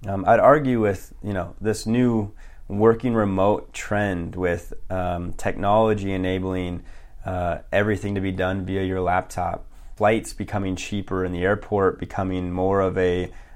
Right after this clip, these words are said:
uh, a hub to get across the country, that we really have everything we need. You can find good talent, whether it's local, whether you bring 'em in. Lots of individuals are looking to move to rural areas such as Bozeman, opposed to the Seattles, the Bay Areas,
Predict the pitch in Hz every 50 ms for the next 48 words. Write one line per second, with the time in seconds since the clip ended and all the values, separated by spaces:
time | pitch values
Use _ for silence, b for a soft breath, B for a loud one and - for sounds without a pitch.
0 | b b - 95 95 90 - 87 90 - - - 143 139 120 95 - - 104 92
1 | 90 101 95 - - - - - 92 - - 98 92 90 - - 92 - - 110
2 | 107 101 - - 85 82 90 - b b b b b b - 104 107 - - -
3 | - - - - - - - - - - 101 104 117 135 151 156 147 143 135 117
4 | 117 113 117 113 113 117 110 101 95 98 107 95 85 - - - b b b b
5 | b b b b b - 107 95 - - 98 - - 107 104 107 104 107 104 98
6 | 92 101 101 98 95 - - 98 98 98 95 87 78 69 - - - 95 90 87
7 | 92 87 - - 101 101 104 104 - 87 78 82 87 87 87 90 92 90 92 -
8 | 98 95 95 95 92 95 110 110 98 82 76 - - b b b b b b -
9 | 92 95 107 110 - - 110 113 110 107 101 95 101 104 104 104 104 101 95 101
10 | 95 92 90 92 98 98 - - 104 98 98 - 107 95 92 90 95 104 107 104
11 | 98 98 - - - 98 87 92 95 95 95 92 92 92 98 101 98 95 90 85
12 | 85 - - 101 92 - 95 90 87 - 95 92 98 104 92 95 92 85 85 82
13 | 80 - - 95 90 85 - - - 90 92 87 - - - 101 90 87 90 90
14 | 87 87 92 90 - - 76 - 90 85 78 - - 90 92 92 90 87 87 85
15 | 85 85 101 -